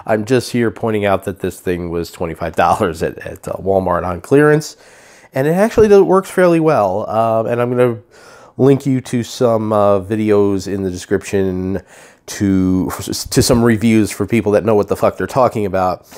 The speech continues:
and, uh, things like that, and hopefully some footage and stuff that this thing has created. And I thought it was like an impulse buy. Basically, I went in there and I saw it and I was like,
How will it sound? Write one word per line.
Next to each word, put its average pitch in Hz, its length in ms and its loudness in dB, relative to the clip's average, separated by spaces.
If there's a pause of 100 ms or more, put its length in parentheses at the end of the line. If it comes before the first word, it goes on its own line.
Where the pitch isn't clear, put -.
(340)
and, 90 460 -2
uh, 87 240 0
things 92 240 -6
like 87 160 -4
that, 95 360 2
and 90 420 -6
hopefully 98 500 -4 (100)
some 90 220 -10
footage 165 580 4 (540)
and 104 200 -4
stuff - 340 0
that 98 120 -4
this 101 180 -6
thing 95 180 -4
has 92 120 -8
created. 127 600 -2 (420)
And 135 180 2
I 147 320 4
thought 156 260 4
it 147 240 4
was 143 380 -2
like 139 180 0
an 131 80 0
impulse 113 300 -2
buy. 101 220 2
Basically, 101 440 2
I 98 40 4
went 101 200 0
in 104 120 0
there 104 180 2
and 101 100 0
I 92 60 0
saw 98 340 0
it 101 120 0
and 87 120 -8
I 87 40 -4
was 87 120 -6
like, 87 220 -2